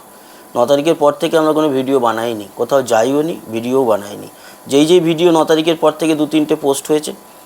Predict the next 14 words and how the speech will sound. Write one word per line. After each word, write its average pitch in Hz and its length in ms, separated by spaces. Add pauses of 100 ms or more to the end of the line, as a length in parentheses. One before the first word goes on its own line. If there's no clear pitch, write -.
(140)
সেগুলো 156 320
সব 160 180
আগের, 110 260 (200)
আগের 120 260
করা 127 300 (140)
ছিল, 135 340 (460)
already 117 360
শিডিউল 110 360
করা 104 220
ছিল, - 200 (460)
তার 120 160
জন্যই 127 300
পোস্ট - 260
হয়েছে। 120 220